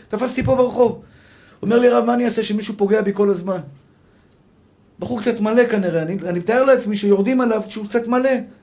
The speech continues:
אתה יודע, ילדים לפעמים אכזריים. בזה, אחים יקרים שלי, מישהו צוחק עליכם, בחיים שלכם אתם לא רואים אותו בסנטימטר. לא רואה אותו. אתה יודע מה אתה שווה?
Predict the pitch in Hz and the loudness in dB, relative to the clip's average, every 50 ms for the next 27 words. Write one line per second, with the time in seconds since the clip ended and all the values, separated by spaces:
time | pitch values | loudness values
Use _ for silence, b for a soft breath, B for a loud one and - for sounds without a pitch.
0 | b b b b b b b 156 180 226 226 214 202 196 214 233 214 - 208 220 | b b b b b b b -2 2 2 4 4 4 4 2 0 -2 -2 -2 -2
1 | 214 208 175 160 160 190 175 190 214 226 226 196 - - - - b b b b | -2 -4 -6 -6 -4 -4 -2 -2 -2 -2 -4 -6 -8 -12 -16 -20 b b b b
2 | b b b b b b b b b b b b b 135 160 151 240 262 254 - | b b b b b b b b b b b b b -6 0 2 4 4 4 2
3 | 269 262 262 262 247 233 254 262 - - 240 233 233 233 247 - - 247 - 233 | 0 0 2 2 2 2 2 2 0 0 0 0 0 0 0 -2 -2 -2 0 0
4 | - - 262 262 262 247 247 247 247 254 240 214 208 202 220 240 262 277 269 254 | 2 2 2 4 4 4 4 4 2 2 0 0 0 2 2 2 2 2 0 -2
5 | - 254 - 262 233 233 220 233 247 247 247 254 262 262 254 254 233 220 202 226 | -2 0 2 2 2 2 4 4 6 6 6 6 4 2 2 0 0 0 0 0
6 | 208 202 214 214 233 262 269 262 262 226 190 139 117 - B B B B B B | 0 0 0 2 2 2 2 2 2 0 0 0 -2 -8 B B B B B B
7 | 208 254 269 285 294 302 302 294 294 285 262 220 156 139 - - - 185 196 233 | 4 6 6 6 6 6 6 6 6 4 4 4 4 0 -4 -6 -2 2 4 4
8 | 277 277 277 285 294 285 285 269 - 254 254 233 294 302 302 | 4 4 4 4 4 4 4 4 4 4 4 6 6 6 6